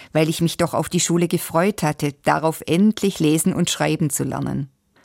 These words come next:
Heute weiß ich eher, was es mit diesem Ernst des Lebens auf sich hat. Spätestens mit dem Schuleintritt und leider auch oft schon früher beginnt die Sache mit dem Leistungsdruck, der auf vielen dieser Kinder lastet.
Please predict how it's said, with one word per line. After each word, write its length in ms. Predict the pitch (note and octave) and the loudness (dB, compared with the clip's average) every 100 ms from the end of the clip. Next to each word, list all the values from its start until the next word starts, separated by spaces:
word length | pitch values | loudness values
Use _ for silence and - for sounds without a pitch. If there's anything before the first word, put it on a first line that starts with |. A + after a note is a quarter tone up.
| _ _ | _ _
Heute 360 | - F#3+ G3+ A3 | 0 0 2 0
weiß 240 | G#3+ G#3+ | 0 0
ich 180 | G3+ - | -4 -2
eher, 460 | D#3+ E3+ D#3 C#3 C3+ | 2 2 2 -2 -4
was 220 | D#3 D3 | -2 0
es 160 | D3+ - | 0 -2
mit 120 | D#3 | 0
diesem 300 | D#3+ D#3 D#3 | -2 0 0
Ernst 380 | - D#3 D#3+ - | 0 0 0 0
des 160 | E3+ | -2
Lebens 340 | - D3+ D#3+ D#3 | 0 0 0 -2
auf 220 | - D#3 | -4 -4
sich 260 | - C#3+ B2+ | -4 -6 -8
hat. 380 | C3+ - - _ _ _ _ _ _ _ | -10 -12 -18 _ _ _ _ _ _ _
Spätestens 720 | - - F#3+ A#3 - A3 - | -4 0 2 2 2 2 2
mit 120 | F#3 | 0
dem 120 | E3+ | 0
Schuleintritt 960 | E3 - D#3+ C#3+ D#3 E3+ F3+ F3 - - - | -2 -2 -2 0 -2 -2 -2 -6 -6 -8 -2
und 180 | F#3 F#3 | 0 2
leider 360 | F3 G3 G3+ | 2 2 2
auch 180 | F3+ - - | 0 -2 -4
oft 280 | E3 - | -4 -4
schon 180 | - E3 | -2 -2
früher 460 | D#3+ - D3+ D3+ C#3 C#3 - - - | -2 -4 -2 -2 -2 -6 -16 -20 -6
beginnt 360 | E3 D#3 E3+ F3 | -2 2 2 2
die 80 | G3 | 0
Sache 340 | - D#3 E3 | 0 0 0
mit 140 | E3+ | 0
dem 140 | F#3+ F3+ | 2 2
Leistungsdruck, 920 | E3 D#3+ - D3+ - - F3 - - _ - | 2 0 -2 -4 -4 -6 -8 -8 -20 _ -6
der 100 | D#3+ | -4
auf 80 | C#3+ | -4
vielen 400 | - D#3+ D#3+ E3+ | -2 0 2 0
dieser 240 | E3+ F#3 | 0 -2
Kinder 300 | F3 E3 E3+ | -2 0 0
lastet. 640 | E3 C#3+ - - C#3 - | 0 -2 -4 -6 -10 -12